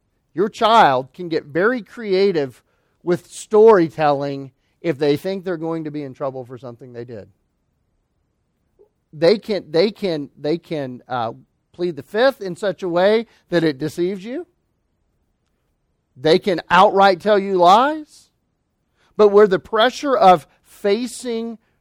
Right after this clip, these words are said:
retribution for wrong done, when pressure comes, there's a temptation to lie. There's a temptation to deceit.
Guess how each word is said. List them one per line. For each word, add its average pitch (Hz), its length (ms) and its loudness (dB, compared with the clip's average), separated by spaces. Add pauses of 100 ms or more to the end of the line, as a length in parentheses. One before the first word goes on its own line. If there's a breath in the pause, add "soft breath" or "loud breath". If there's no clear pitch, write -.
(120)
retribution 196 880 -4
for 170 260 -4
wrong 208 520 0
done, 180 360 2
when 160 160 -8
pressure 220 640 -6
comes, 165 1040 -8 (1120)
there's 202 180 -14
a 196 80 -12
temptation 190 640 -10
to 135 80 -10
lie. 135 540 -20 (1200)
There's 190 180 -2
a 196 80 -10
temptation 196 720 -12
to 165 140 -20
deceit. - 880 -20